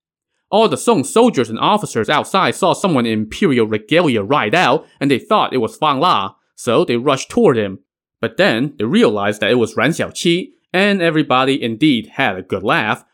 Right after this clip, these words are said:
which spurred on Ran Xiaoqi even more, and he started riding everywhere to show everyone.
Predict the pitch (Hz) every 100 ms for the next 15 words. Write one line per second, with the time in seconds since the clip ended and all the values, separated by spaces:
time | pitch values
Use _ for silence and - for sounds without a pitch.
0 | - 226 247 - - 202 143 117 101 101
1 | 110 131 98 - 143 135 123 110 101 180
2 | 117 104 _ - 135 147 - 170 165 98
3 | 107 143 127 - 156 139 113 101 113 160
4 | - 135 - 196 185 208 175 110 95 92
5 | 90